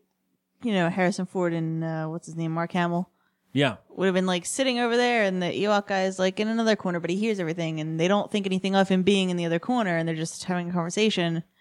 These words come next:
Speaker 1: and he can eavesdrop and then share that info.
Speaker 2: Are you saying that Mark Hamill and Harrison Ford are such jerks that they look down on other people in the movie?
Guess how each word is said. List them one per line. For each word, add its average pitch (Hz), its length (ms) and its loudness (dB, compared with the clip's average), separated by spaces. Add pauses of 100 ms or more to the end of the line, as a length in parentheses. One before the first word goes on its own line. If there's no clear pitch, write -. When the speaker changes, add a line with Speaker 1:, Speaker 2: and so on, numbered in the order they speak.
(640)
Speaker 1:
and 180 120 0
he 185 80 4
can 185 120 0
eavesdrop 180 540 0
and 165 140 -2
then 165 100 0
share 175 240 0
that - 160 -6
info. 165 180 -8
Speaker 2:
Are 156 60 2
you 175 160 4
saying 156 540 2
that 127 240 2
Mark 127 240 2
Hamill 127 260 2
and 123 80 -2
Harrison 117 320 0
Ford 117 320 2
are 107 80 2
such - 340 0
jerks 120 440 2
that 113 180 0
they 110 160 2
look 113 240 0
down 113 260 2
on 117 140 0
other 110 160 0
people 113 320 -2
in 110 60 0
the 110 60 0
movie? 113 340 0